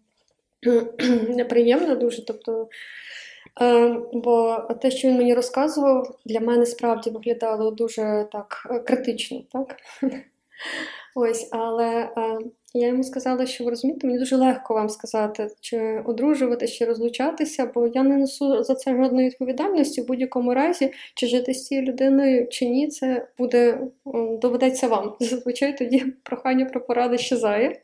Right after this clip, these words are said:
А саме в цій ситуації ми зробили, от, е, ну, так, як, е,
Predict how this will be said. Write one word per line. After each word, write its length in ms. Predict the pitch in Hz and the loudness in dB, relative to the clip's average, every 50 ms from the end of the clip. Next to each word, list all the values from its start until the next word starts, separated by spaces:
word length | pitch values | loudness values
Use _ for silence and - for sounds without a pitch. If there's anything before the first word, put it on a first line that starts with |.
| - - - - - - - - - - - _ | -20 -20 -18 -18 -18 -18 -18 -18 -18 -20 -20 _
А 260 | - 233 233 233 240 240 | -4 -2 0 0 0 -2
саме 280 | - - 262 262 254 | 0 0 2 2 2
в 60 | 254 | 2
цій 180 | 254 - 311 320 | 0 -2 -2 -2
ситуації 760 | 311 311 311 - 285 262 269 269 269 269 - 269 254 247 240 | -2 -2 -4 -4 -2 -2 0 0 -2 -2 -2 -2 0 0 0
ми 180 | 233 247 247 | 0 0 0
зробили, 520 | 247 254 254 247 247 254 254 247 247 240 233 | 0 0 -2 0 0 0 0 2 2 2 2
от, 300 | - 220 233 226 - - - | 2 0 -4 -4 -6 -10 -10
е, 120 | 226 226 226 220 220 226 | -8 -6 -6 -6 -6 -6
ну, 180 | 233 247 247 233 | -4 -2 -2 -2
так, 260 | - 247 233 233 - | -2 -4 -6 -4 -4
як, 220 | 226 214 - - - - - _ - | -8 -8 -8 -14 -18 -18 -20 _ -10
е, 40 | 302 | -8